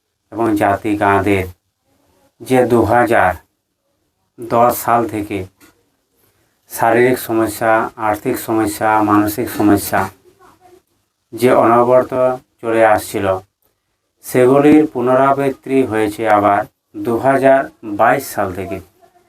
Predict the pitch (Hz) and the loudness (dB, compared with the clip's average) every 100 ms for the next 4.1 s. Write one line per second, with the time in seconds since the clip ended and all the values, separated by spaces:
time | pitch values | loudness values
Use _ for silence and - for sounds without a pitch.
0 | _ _ 370 381 _ _ 349 _ _ _ | _ _ _ _ _ _ -20 _ _ _
1 | _ _ _ _ _ _ _ _ _ _ | _ _ _ _ _ _ _ _ _ _
2 | _ _ _ - 127 139 165 156 123 131 | _ _ _ 0 0 4 0 2 2 2
3 | - 139 135 139 139 113 117 110 104 - | 2 0 2 0 0 -2 0 2 0 -6
4 | 107 | -6